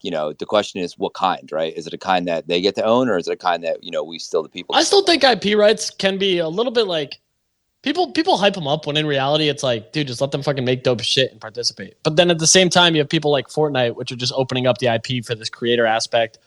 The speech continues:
Speaker 2: MapleStory opening up their I P. I think brands are gonna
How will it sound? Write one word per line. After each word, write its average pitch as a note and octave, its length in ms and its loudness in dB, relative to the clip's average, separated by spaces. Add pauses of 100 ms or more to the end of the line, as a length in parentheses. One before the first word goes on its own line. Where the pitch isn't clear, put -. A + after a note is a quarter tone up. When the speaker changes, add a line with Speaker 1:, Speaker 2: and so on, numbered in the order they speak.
(240)
Speaker 2:
MapleStory D3+ 460 6
opening C3+ 240 2
up C3 120 -2
their C3 180 4
I B2 100 4
P. A#2+ 400 -4 (280)
I D3+ 60 2
think F#3+ 220 2
brands D3 340 4
are C3 220 0
gonna C3+ 300 -2